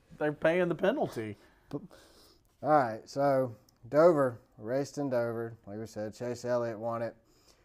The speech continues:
Speaker 2: Started the race on Sunday. You know, nascar famously always says they will not start a race unless they know they can finish it. Therefore, sixty-nine laps <laughs> later, we're postponing the race till Monday.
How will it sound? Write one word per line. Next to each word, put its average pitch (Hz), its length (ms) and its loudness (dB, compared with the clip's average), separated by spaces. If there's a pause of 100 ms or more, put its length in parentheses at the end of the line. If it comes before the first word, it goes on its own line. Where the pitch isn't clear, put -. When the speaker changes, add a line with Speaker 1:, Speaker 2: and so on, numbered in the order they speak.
(160)
Speaker 2:
Started 160 420 6
the 160 100 2
race 151 320 4
on 135 120 2
Sunday. 147 720 2
You 127 120 -6
know, 131 160 0
nascar 131 680 0
famously 123 640 -6
always 117 400 -4
says 139 400 -2
they 117 160 -4
will 131 320 0
not 147 220 -2
start 135 260 0
a 127 40 0
race 127 360 -4
unless 117 380 -8
they 107 120 -10
know 120 220 -4
they 123 160 -4
can 110 160 -14
finish 127 420 -8
it. 85 140 -20 (520)
Therefore, 170 560 10
sixty-nine 139 680 4
laps 135 320 4
<laughs> - 0 -
later, 160 540 8 (800)
we're 147 140 4
postponing 147 640 8
the 139 80 4
race 131 260 4
till 143 100 0
Monday. 135 420 4